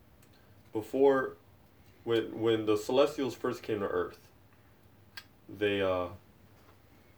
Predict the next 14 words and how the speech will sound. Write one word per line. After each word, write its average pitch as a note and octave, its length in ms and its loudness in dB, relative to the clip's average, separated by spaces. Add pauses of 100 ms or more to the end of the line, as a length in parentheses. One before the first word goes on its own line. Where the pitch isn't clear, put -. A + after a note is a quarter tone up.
(1700)
they B2+ 240 0
came C3 280 -2
to B2 80 0
Earth A#2 320 0
and A2 120 0
they A2 80 6
took, C#3 360 4
<clears throat> - 120 0
they B2+ 460 4
took C3+ 200 2
the A2 60 -2
primordial A2 560 4
man G2 300 0
and F2+ 220 -8